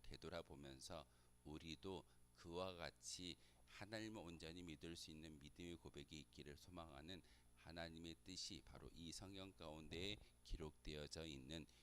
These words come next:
믿음의 조상들 모습입니다. 분명히 실수합니다.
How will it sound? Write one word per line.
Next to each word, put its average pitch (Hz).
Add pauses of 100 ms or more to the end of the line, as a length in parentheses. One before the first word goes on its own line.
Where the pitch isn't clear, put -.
(160)
믿음의 80 (180)
조상들 73
모습입니다. 69 (880)
분명히 127
실수합니다. 107